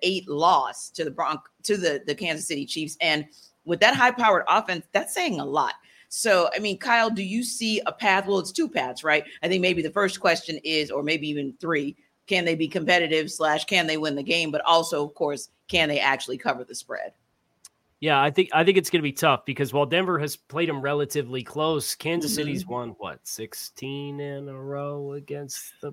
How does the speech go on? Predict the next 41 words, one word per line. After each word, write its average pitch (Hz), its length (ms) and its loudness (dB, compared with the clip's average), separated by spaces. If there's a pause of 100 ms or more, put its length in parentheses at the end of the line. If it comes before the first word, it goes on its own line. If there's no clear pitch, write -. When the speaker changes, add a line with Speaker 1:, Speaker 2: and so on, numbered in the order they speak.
(100)
Speaker 2:
Broncos? 156 680 -4
So, 156 140 6
like, 165 220 8
that 175 140 8
Speaker 1:
Yeah. 170 60 0
Speaker 2:
kinda 214 160 8
gives 202 160 10
you 190 60 8
a 175 40 6
foundation 185 600 10
of 135 260 4
where 160 340 8
this 151 180 2
game's 151 280 2
probably 143 480 4
gonna 120 240 -4
end. 135 320 0
So 147 80 -6
if 143 80 -4
you 160 60 -4
begin 214 380 2
with 196 120 2
the 139 160 -8
end 139 240 0
in 117 100 -6
mind, 123 600 2 (720)
what's 151 240 2
really 233 340 6
impressive 165 480 2
to 151 100 -6
me 165 140 2
with 143 160 -2
Kansas 151 300 -2
City 190 220 6
has 151 200 0
nothing 165 340 0
to 165 40 -6
do 185 100 4
with 180 100 4
the 175 80 0
offense. 160 560 -10